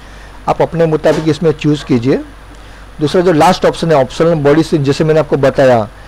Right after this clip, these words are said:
कि आपको Uranus, नेपच्यून, Pluto चाहिए, रुद्रपड़ा चाहिए, तो ये आप अपने श्री लग्न, भृगु बिंदु, मांदी, गुलिका, घटिका लग्न, तो ये आप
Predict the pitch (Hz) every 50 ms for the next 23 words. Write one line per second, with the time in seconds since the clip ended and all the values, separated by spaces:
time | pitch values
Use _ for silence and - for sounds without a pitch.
0 | - - - - - 156 135 - - - 147 139 135 131 135 139 151 151 143 -
1 | - - 147 131 131 - - 156 147 143 143 139 131 135 151 143 139 - 147 135
2 | 135 139 139 139 139 - - - - - - 123 139 147 143 - 143 139 139 139
3 | 139 - - 135 131 131 139 135 - 143 127 135 156 165 160 151 - 147 131 160
4 | 160 160 151 139 - - 143 139 135 131 135 139 139 139 135 131 123 120 123 120
5 | 117 135 135 123 127 131 127 123 120 127 127 127 131 135 135 - - - - -
6 | - - - - - - 127 127 131 127 127 123 135 135 123 120 120 120 123 131
7 | 120 - 135 127 127 127 127 123 110 95 113 110 - 143 123 - 127 120 120 117
8 | 127 117 120 120 120 127 131 - - - - - - - - - 165 147 160 165
9 | 175 175 170